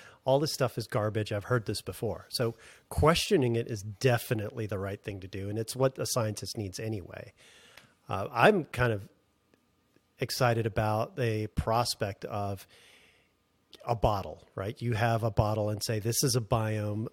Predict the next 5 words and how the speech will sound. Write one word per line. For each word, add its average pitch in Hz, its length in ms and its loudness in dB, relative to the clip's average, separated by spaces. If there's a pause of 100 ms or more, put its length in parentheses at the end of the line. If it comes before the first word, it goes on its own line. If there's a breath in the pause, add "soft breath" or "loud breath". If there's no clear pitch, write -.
(140)
for 101 560 -2 (320)
this 98 360 0 (600)
collection 120 640 0
of 101 160 -4
corals." - 640 -4